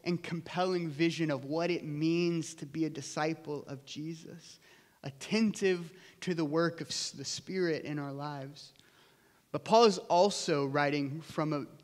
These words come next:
deep place of concern, dare I say frustration, due to the compromise of the Galatians. And so on that note, I want to do, like, a five thousand foot overview of the book of Galatians,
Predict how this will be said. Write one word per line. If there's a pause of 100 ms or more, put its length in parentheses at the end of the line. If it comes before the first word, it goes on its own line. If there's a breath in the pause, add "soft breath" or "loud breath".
deep
place
of
concern, (400 loud breath)
dare
I
say
frustration, (480 loud breath)
due
to
the
compromise
of
the
Galatians. (880 soft breath)
And
so
on
that
note,
I
want
to
do, (300 loud breath)
like,
a
five
thousand
foot
overview (760)
of
the
book
of
Galatians,